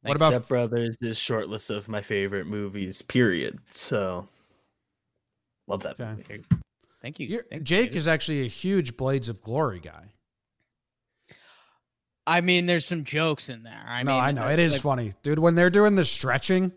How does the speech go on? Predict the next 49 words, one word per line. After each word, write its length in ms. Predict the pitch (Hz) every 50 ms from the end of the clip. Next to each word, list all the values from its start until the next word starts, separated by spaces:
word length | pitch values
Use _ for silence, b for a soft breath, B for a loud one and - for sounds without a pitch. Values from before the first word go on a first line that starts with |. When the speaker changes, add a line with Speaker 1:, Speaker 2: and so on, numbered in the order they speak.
| _ _ _ _ _ -
Speaker 1:
and 140 | 143 143 151
they're 120 | 160 156 151
just 280 | 135 147 131 - -
slipping 400 | - - 135 139 143 - 147 147
their 100 | 147 139
foot 280 | 123 120 131 147 151 151
Speaker 2:
Oh. 20 | 156
Speaker 1:
into 240 | 160 147 151 156
each 160 | 151 127 - 156
other's 260 | 143 143 139 120 127
nuts, 520 | 131 123 123 143 - - - - - - _
<laughs> 60 | _ -
that's 600 | 143 139 - - 160 - - 240 240 - 139 165
Speaker 2:
I 20 |
mean, 100 | 240 247
Speaker 1:
a 160 | 214 156 143 -
Speaker 2:
that, 120 | 185 -
Speaker 1:
really 340 | 226 220 170 196 196 151 196
good 340 | 160 123 - 185 - 170 -
scene. 180 | - - 143 143 143
Speaker 2:
that's 160 | 139 131 -
just 340 | 160 151 143 135 127 _ _
peak 280 | - 143 139 131 - -
comedy, 540 | - 135 127 127 127 127 127 127 127 123 113
because 500 | 123 120 - - 135 131 127 127 120 135
if, 240 | 139 127 131 - _ -
if 160 | 151 139 135
you've 260 | 160 180 180 156 135
been 200 | 131 156 156 151
on 140 | 147 147 143
a 60 | 135
sports 380 | - - - 147 139 135 - -
team, 180 | 143 135 131 127
you've 180 | 123 117 117
done 260 | 123 123 127 127 127
that 200 | 127 123 123 120
with 140 | 120 117 -
a 40 | 123
teammate. 580 | - - - 127 123 117 120 117 117 117 117 -
I, 200 | 120 127 135 127 - _ _ _ _ _ _ _
I've 180 | - 123 139 135
never 240 | 143 143 131 131 123
been 200 | 120 131 127 123
on 200 | 120 120 117 113
a, 280 | 110 110 110 107 110 - _ _ _ -
on 140 | 123 120 113
a 60 | 107
hockey 380 | - 123 123 127 - - 139
team, 460 | 131 - 147 143 143 143 147 147 151